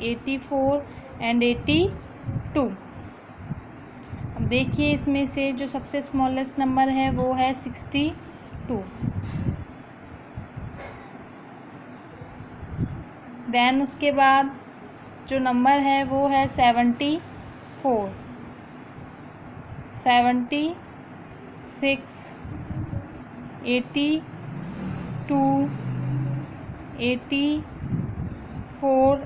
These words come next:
and लास्ट एटी सिक्स। ये आपको असेंडिंग ऑर्डर आपका बन गया है सिक्सटी टू, सेवेंटी फ़ोर, सेवेंटी सिक्स,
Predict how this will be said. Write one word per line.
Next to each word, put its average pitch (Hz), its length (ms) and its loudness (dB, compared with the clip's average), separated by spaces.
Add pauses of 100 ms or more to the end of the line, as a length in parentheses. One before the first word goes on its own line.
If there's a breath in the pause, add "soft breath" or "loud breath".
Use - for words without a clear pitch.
and 240 220 4
लास्ट 254 520 6
एटी 277 500 0 (1300)
सिक्स। - 340 2 (1080)
ये 262 100 4
आपको 269 420 4 (1400)
असेंडिंग 254 500 2
ऑर्डर 269 520 2
आपका 240 340 2
बन 254 260 4
गया 262 220 6
है 262 320 6
सिक्सटी - 500 -2
टू, 277 380 0
सेवेंटी 240 580 4
फ़ोर, 285 520 4 (500)
सेवेंटी 247 500 6
सिक्स, 285 440 0